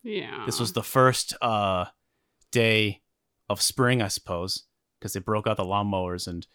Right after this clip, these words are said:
Speaker 2: mowed some of the grass around here. And holy shit, this dog was freaked out.
Speaker 1: Yeah, poor baby.
Speaker 2: So she's, she's not, <sighs> she's, she's,
Speaker 1: Basically,
Speaker 2: she's a
Speaker 1: the
Speaker 2: grenade waiting to go off.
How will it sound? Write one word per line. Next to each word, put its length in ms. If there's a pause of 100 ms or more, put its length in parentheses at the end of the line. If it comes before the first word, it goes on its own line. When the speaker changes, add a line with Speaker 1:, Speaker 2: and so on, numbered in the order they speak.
(400)
Speaker 2:
mowed 200
some 140
of 60
the 80
grass 280
around 180
here. 200 (260)
And 120
holy 400
shit, 380
this 200
dog 380
was 180 (140)
freaked 380
out. 400 (240)
Speaker 1:
Yeah, 360
poor 200
baby. 200
Speaker 2:
So 380
she's, 360
she's 240
not, 320 (720)
<sighs> 80 (800)
she's, 260
she's, 140
Speaker 1:
Basically, 400
Speaker 2:
she's 140
a 40
Speaker 1:
the 80
Speaker 2:
grenade 440
waiting 420
to 60
go 260
off. 420